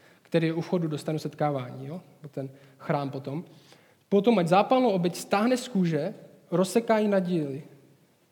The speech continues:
Kněží, synové Áronovi, zapálí na oltáři oheň, narovnají na něm dříví.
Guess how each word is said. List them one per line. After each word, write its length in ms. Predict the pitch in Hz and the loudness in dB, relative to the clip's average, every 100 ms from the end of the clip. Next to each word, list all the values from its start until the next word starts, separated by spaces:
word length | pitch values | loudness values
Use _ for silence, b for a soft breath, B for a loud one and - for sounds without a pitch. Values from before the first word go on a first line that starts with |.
| _ | _
Kněží, 440 | - 196 190 208 | 2 4 4 2
synové 340 | 196 196 180 | 0 0 2
Áronovi, 400 | 147 151 165 170 | 0 -2 -2 -2
zapálí 420 | 160 131 170 160 156 | -2 -4 -4 -2 -2
na 100 | 143 | -4
oltáři 440 | 147 156 151 147 | -4 -4 -4 -4
oheň, 300 | 151 165 180 B B B B | -4 -4 -4 B B B B
narovnají 460 | 151 170 180 175 175 | 0 2 2 2 2
na 80 | 160 | 0
něm 180 | 160 156 | -2 -2
dříví. 380 | 147 143 127 | -4 -6 -8